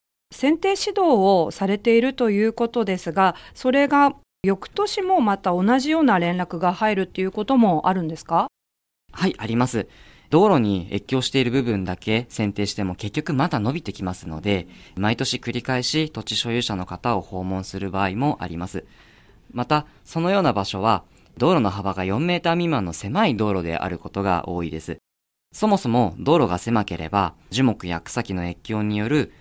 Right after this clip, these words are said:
Speaker 2: 通行の支障が顕著になりますので、生活道路の機能向上を図るためにも、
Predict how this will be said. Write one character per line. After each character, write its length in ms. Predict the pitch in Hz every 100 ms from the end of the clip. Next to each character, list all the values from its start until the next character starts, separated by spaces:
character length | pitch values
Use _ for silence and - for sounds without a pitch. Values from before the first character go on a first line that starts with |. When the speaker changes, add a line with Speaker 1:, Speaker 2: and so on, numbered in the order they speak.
| _
Speaker 2:
通 180 | - 165
行 160 | 151
の 120 | 151 151
支 100 | 143
障 180 | 151
が 80 | 135
顕 200 | 131 190
著 140 | 175 92
に 100 | 73
な 100 | 92
り 80 | 90
ま 140 | 90 92
す 120 | 90
の 140 | 80
で、 220 | 101 98 - - - _
生 180 | - 180
活 220 | 180 175
道 120 | 180
路 140 | 156
の 240 | 101 85 -
機 120 | -
能 140 | 131 90
向 240 | - 92
上 120 | 92
を 20 | 90
図 240 | 101 147
る 80 | 110
た 100 | 113
め 140 | 123
に 100 | 110
も、 240 | 135 170